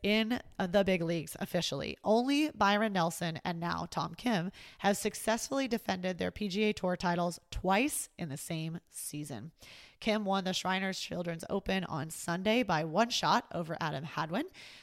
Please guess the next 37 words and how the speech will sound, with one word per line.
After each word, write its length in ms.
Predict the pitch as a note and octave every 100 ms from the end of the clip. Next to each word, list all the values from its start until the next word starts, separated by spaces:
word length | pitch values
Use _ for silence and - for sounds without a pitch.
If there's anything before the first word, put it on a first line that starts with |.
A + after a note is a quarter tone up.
| -
This 180 | A#3 B3+
was 140 | A#3 -
only 240 | B3 C#4
made 200 | C4 G#3
possible 480 | - F3 F3 F3 G3
as 160 | D#3
the 80 | -
P 140 | E3+ G3
G 160 | D#3+
A 80 | E3
Tour 240 | - F3
is 140 | C#3+ F3
switching 420 | - F3+ D#3 D#3+ _
back 320 | D#3 G#3+ -
to 140 | -
the 80 | E3+
calendar 440 | - E3 E3+ F#3+ G#3+
year 220 | G#3 G#3
system 560 | F#3+ G#3 - A3 G#3 G3+
in 160 | F3+ F3
twenty 260 | F3 F3
twenty-four, 680 | E3+ E3 D#3+ E3 G#3 G#3 G#3+ G#3 - - -
and 140 | F3+
last 300 | F3+ F#3+ -
year's 260 | F#3 F3+ -
Shriners 640 | - - E3+ F3 F3 E3+ - - -
Open 400 | - F#3+ F3 E3
was 180 | E3 E3 -
early 440 | F3+ F3+ F#3+ G3+ F3
in 100 | D3
the 80 |
season, 460 | E3 A3 A3+ A#3 G#3+ - - - -
making 300 | E3+ G#3+ G#3
it 140 | A#3
show 200 | - F3
up 220 | E3+ -
twice 540 | - B3+ G#3+ - -